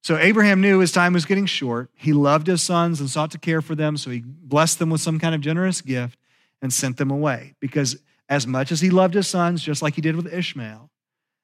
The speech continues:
Isaac was the son of the promise. Isaac was the one who was gonna carry on the line that God had given to Abraham. By the way, there's no indication in this that Abraham sinned by marrying Keturah.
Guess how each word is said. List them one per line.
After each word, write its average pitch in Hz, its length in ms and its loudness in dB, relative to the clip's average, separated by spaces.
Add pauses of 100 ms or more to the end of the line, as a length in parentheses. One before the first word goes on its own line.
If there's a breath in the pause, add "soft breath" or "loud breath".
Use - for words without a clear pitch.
(160)
Isaac 165 460 2
was 139 360 0
the 139 100 -4
son 135 240 -4
of 120 80 -6
the 120 40 -10
promise. - 600 -16 (640)
Isaac 170 400 4
was 185 160 0
the 185 80 2
one 143 260 0
who 135 100 -2
was 127 120 -4
gonna 131 180 -4
carry 151 380 0
on 139 360 -2
the 131 80 0
line 127 580 0
that 135 120 -8
God 120 280 -4
had 131 260 -8
given 139 360 -2 (180)
to 135 180 -12
Abraham. 127 440 -4 (1200 loud breath)
By 170 120 4
the 170 100 4
way, 190 220 4 (180 loud breath)
there's 165 260 2
no 214 280 4
indication 185 720 -2
in 175 180 -4
this 185 240 -2
that 151 180 -6
Abraham 151 500 -4
sinned 127 560 -6
by 113 140 -10
marrying 117 440 -12
Keturah. 110 280 -20